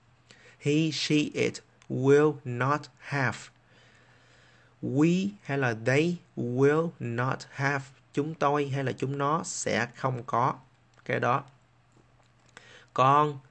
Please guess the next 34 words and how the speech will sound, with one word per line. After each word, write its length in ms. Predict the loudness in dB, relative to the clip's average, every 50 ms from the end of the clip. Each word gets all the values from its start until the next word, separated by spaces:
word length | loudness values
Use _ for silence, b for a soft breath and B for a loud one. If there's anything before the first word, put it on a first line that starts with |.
| b b b b b b
các 220 | -4 -4 -2 -2 0
bạn 220 | 0 0 0 0
muốn 140 | -2 -2 -2
đặt 140 | -4 -4 -2
câu 140 | -2 -2 -2
hỏi 400 | 0 0 0 2 2 2 0 -2 -6 -14 _ _ _ -12 -4
thì 320 | 0 0 2 2 0 -2 -4 -10 -18 -20 _ b b b b b b b b b b b b
đặt 160 | b -4 -4 -4 -6
cái 100 | -8 -2
chữ 120 | 0 0 0
will 480 | 0 0 2 4 4 6 4 4 2 -2 -8 _ _ _ _
ở 220 | -6 -4 -2 -2 -2 -4 -8 -16 -20 _ _ _ _ _ _ _ _ _
trước 320 | 0 2 2 2 2 0
cái 120 | -4 -6 -4
chữ 100 | -4 -4
I 480 | -4 -2 0 0 2 2 2 0 -2 -4
hay 140 | -4 -4 -4
là 80 | -4 -4
chữ 220 | -2 -2 -4 -2 -2 0 0
you 200 | 2 2 0 0 -6 -10 -14 _
hay 160 | -6 -4 -4
là 80 | -4 -4
chữ 220 | -4 -4 -6 -6 -4 -4
he, 140 | -2 0 0 0 -2 -4 -8 -12 _ _ _ _ _
chữ 160 | -6 -4 -2
we. 340 | -2 0 2 2 2 2 0 -2 -10 -16 _ _ _ _ b b b b b b b b b
Will 580 | -8 -6 -4 0 2 4 6 6 6 4 2 -2 -2 -2 0 2 2
I 80 | 0
have? 400 | 0 -2 -2 -2 -2 -2 -2 -4 -10 -16 -18 -20 _ _ b b b b b b b b b
Will 760 | -10 -8 -2 2 4 6 6 6 6 4 2 0 0 0 0 2
I 60 | 0
have 320 | 0 0 0 -2 -2 -4 -4
a 100 | -4 -4 -4 -2 -2 0
boat 420 | 2 2 2 2 -2 -6 -14 -20